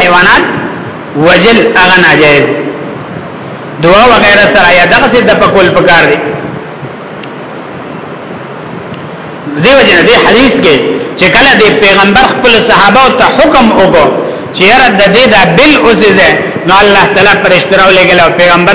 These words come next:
ته ویې، "پیغمبره، ته خو په دې کې یو میږي چې چلې، حالانکه تا د میږو پوره کلي ته اور ولګاو، حالانکه هغوی د الله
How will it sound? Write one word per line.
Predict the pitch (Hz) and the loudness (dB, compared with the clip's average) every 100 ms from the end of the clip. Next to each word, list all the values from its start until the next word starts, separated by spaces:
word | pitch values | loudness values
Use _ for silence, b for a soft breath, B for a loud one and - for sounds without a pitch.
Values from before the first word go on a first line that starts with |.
| 180 | 2
ته | 208 | 2
ویې، | 254 277 254 | 4 2 2
"پیغمبره، | 226 208 202 190 160 - - B - | 2 2 2 2 0 -2 -6 B 0
ته | 277 | 2
خو | 269 277 | 2 2
په | 226 247 | 2 2
دې | 302 | 2
کې | 254 233 233 | 0 2 4
یو | 339 370 | 4 4
میږي | 320 277 262 | 4 4 2
چې | 220 190 | 2 2
چلې، | 208 190 156 127 - - 165 | 2 2 2 0 -4 -4 0
حالانکه | 196 277 254 214 208 - | 2 2 0 2 0 2
تا | 240 262 202 | 2 2 2
د | 208 | 2
میږو | 202 214 262 - | 2 2 2 2
پوره | 240 262 262 | 2 2 2
کلي | 294 311 294 | 2 2 4
ته | |
اور | 220 214 202 | 4 4 4
ولګاو، | 196 185 165 131 - - | 4 4 2 2 -2 -2
حالانکه | 185 214 208 190 190 | 0 2 0 0 2
هغوی | 196 180 | 2 2
د | 170 | 2
الله | 180 | 2